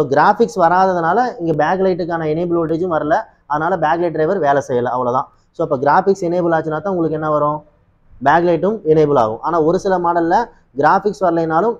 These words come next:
பேக்லைட் driver enable ஆயிரும். அப்ப live டிஸ்பிளேக்குள்ள இருக்கிற எல் இ டிஸ் எரியும். அப்ப சைடுல நமக்கு blue shade தெரியும், ஆனா images மட்டும் என்ன ஆகாது, தெரியாது. ஆனா இந்த மாடல்ல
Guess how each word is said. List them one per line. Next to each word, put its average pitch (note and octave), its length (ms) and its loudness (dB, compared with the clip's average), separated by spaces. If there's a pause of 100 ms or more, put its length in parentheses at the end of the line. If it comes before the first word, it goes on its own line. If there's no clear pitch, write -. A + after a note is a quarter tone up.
(160)
பேக்லைட் E3 340 0
driver D#3+ 260 2
enable D3+ 300 2
ஆயிரும். F3 240 0 (320)
அப்ப F3 240 -2
live D#3 320 2
டிஸ்பிளேக்குள்ள D#3+ 420 -2
இருக்கிற D3+ 180 0
எல் D#3 80 0
இ D#3 60 0
டிஸ் E3 220 -2
எரியும். D#3+ 260 0 (320)
அப்ப E3+ 200 -6
சைடுல E3+ 340 0
நமக்கு D#3 300 -6
blue D#3+ 100 0 (100)
shade D3+ 280 0
தெரியும், E3 260 -2 (260)
ஆனா D3+ 140 -4 (140)
images D#3+ 360 -2
மட்டும் D3+ 180 -2
என்ன D3 140 -4
ஆகாது, C#3+ 220 0 (360)
தெரியாது. C3+ 320 0 (120)
ஆனா D3+ 100 -6 (100)
இந்த D#3 220 -4
மாடல்ல D3+ 320 0